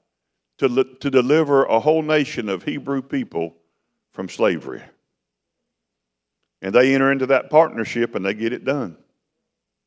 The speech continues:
Right? Uh, God partners up with another little shepherd, a boy named David. And through his partnership and belief in God, and said,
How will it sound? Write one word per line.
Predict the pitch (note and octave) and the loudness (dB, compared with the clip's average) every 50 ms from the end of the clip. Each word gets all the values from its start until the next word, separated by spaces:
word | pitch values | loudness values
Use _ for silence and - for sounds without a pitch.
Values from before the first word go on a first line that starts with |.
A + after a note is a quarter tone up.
| _ _ _ _ _ _ _ _ _ _ _ _ _ _ _ _ _ _ _ - | _ _ _ _ _ _ _ _ _ _ _ _ _ _ _ _ _ _ _ -8
Right? | A2 A2+ E3+ G#3+ G#3+ F3+ _ _ _ _ _ _ _ _ _ _ _ _ _ _ _ _ _ _ _ _ _ _ _ _ _ _ _ _ _ _ _ _ _ - | -6 -4 -4 -6 -8 -14 _ _ _ _ _ _ _ _ _ _ _ _ _ _ _ _ _ _ _ _ _ _ _ _ _ _ _ _ _ _ _ _ _ -2
Uh, | - B2 A#2+ A#2+ A#2 A2+ A2 G#2+ G#2+ G#2+ - - _ - | 2 6 6 8 8 8 6 4 2 -2 -8 -20 _ -2
God | - C3+ C3 C#3 C3 - | 2 4 4 4 4 2
partners | D3+ D#3 D#3+ B2 C3+ C3+ B2 C#3+ | 4 4 4 2 0 0 2 2
up | D3 C#3 A2 | 2 2 0
with | B2 C#3 C#3 C3+ | 0 0 2 2
another | C3+ D#3 F#3+ A3 G#3 F3 | 2 2 2 0 0 0
little | B2+ A#2 A#2 G#2+ | 0 0 0 0
shepherd, | G2 - - B2+ G#2+ - - E2+ D#2 D2+ D2+ - | 0 0 0 0 0 0 0 -6 -10 -10 -10 -8
a | - F#2+ | -8 -6
boy | - - - - - B1+ - - - _ _ _ _ _ _ _ _ _ _ _ _ _ _ _ _ _ _ _ _ _ - | -2 -2 -2 0 -2 -2 -4 -10 -20 _ _ _ _ _ _ _ _ _ _ _ _ _ _ _ _ _ _ _ _ _ -6
named | G#2+ A2 A#2+ B2 A#2+ | -2 -2 -2 0 2
David. | B2 C3+ C3+ A#2 E2+ D2+ C2+ - _ _ _ _ _ _ _ _ _ _ _ _ _ _ _ _ _ _ _ _ _ _ _ _ | 2 2 2 2 -2 -8 -10 -12 _ _ _ _ _ _ _ _ _ _ _ _ _ _ _ _ _ _ _ _ _ _ _ _
And | G#2 G#2+ G#2+ - | -6 -6 -2 2
through | E3+ F3 D#3+ | 2 4 6
his | E3 F3 E3 | 6 4 4
partnership | E3 - - G#3 G#3+ F3+ - C#3 C3 - - D#3 - A3 - | 4 4 6 8 8 8 6 2 -4 -2 0 0 2 2 2
and | A#2 A#2 A#2 | 0 0 2
belief | C3+ D3 E3+ F3+ D#3 - | 2 2 2 2 0 -2
in | F#3 F3 F3 | -4 -2 0
God, | D#3+ F3 F3+ G3 E3 A2+ G#2 G2 G#2+ B2 - _ _ _ _ _ _ _ _ _ _ _ _ _ _ _ _ _ _ _ _ _ _ _ _ _ _ _ _ _ _ _ _ _ _ _ _ - | 4 4 4 4 4 2 0 -2 -4 -8 -20 _ _ _ _ _ _ _ _ _ _ _ _ _ _ _ _ _ _ _ _ _ _ _ _ _ _ _ _ _ _ _ _ _ _ _ _ -12
and | A2 G#2 | -10 -2
said, | - D3 C#3+ C#3 C3+ B2+ B2 | 4 6 6 6 6 2 -2